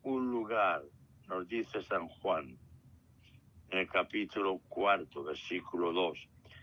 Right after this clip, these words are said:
a quienes mueren en Cristo. Escribe San Pablo en el, en, en el primera de, de los tesalonicenses.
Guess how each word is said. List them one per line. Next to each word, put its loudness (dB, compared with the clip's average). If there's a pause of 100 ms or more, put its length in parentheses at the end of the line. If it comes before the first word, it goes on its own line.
(280)
a 6
quienes 2
mueren 2
en 0
Cristo. -2 (2000)
Escribe 0
San 0
Pablo 2
en -4
el, -6 (120)
en, -4
en -2
el -2
primera 0 (200)
de, 2
de -2
los -2 (400)
tesalonicenses. 0